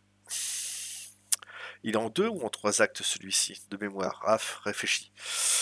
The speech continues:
Euh, et donc là, c'est surtout ce qui est très bien. Parce que même si je vous dis, effectivement, c'est quand même, il vous donne des petites astuces. Et en fait, dans les petits encarts, en fait,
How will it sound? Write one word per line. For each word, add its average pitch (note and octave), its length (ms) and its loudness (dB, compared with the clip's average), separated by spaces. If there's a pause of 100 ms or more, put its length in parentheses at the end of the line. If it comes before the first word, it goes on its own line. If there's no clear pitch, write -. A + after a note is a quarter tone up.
(160)
Euh, G#2 880 10 (2250)
et C#3 100 6
donc D#3 220 6
là, E3 80 12
c'est - 140 10
surtout - 440 6 (1300)
ce - 120 6
qui - 80 4
est - 40 4
très - 160 10
bien. G#2 140 6 (720)
Parce - 140 -6
que F2+ 60 -12
même C3 180 8
si - 200 4
je A2+ 60 2
vous A#2+ 60 -2
dis, B2+ 140 -2
effectivement, A2+ 480 0
c'est - 140 4
quand G2 160 -2
même, A#2+ 140 -8 (320)
il C3 120 0
vous C#3 100 2
donne E3+ 200 8
des C3 100 4
petites C#3+ 300 2
astuces. - 540 2 (120)
Et A2+ 280 0
en - 60 -12
fait, - 160 4
dans B2+ 140 8
les A#2 80 8
petits - 220 0
encarts, B2+ 460 4
en - 60 -6
fait, - 240 0